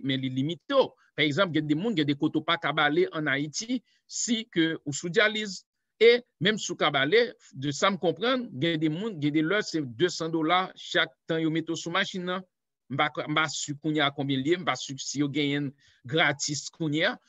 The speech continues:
men se si gen de kote ke ou pa kab ale, si ou genyen ensifizans renal tèminal, si w bezwen dyaliz. Kounye a la, moun sa yo, mwen gen malad konsa. Moun sa yo, gendwa ale, yo mete y, ale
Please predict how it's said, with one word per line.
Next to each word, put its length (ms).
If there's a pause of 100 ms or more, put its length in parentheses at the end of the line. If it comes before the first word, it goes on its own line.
(160)
men 140
se 200
si 320 (160)
gen 160
de 80
kote 540 (100)
ke 80
ou 160
pa 160
kab 220
ale, 240 (260)
si 320 (140)
ou 260
genyen 460 (260)
ensifizans 640
renal 320
tèminal, 640
si 100
w 80
bezwen 240
dyaliz. 540 (680)
Kounye 240
a 80
la, 120 (520)
moun 240
sa 240
yo, 160
mwen 160
gen 140
malad 320
konsa. 320 (580)
Moun 220
sa 160
yo, 160
gendwa 400
ale, 420
yo 160
mete 240
y, 140
ale 180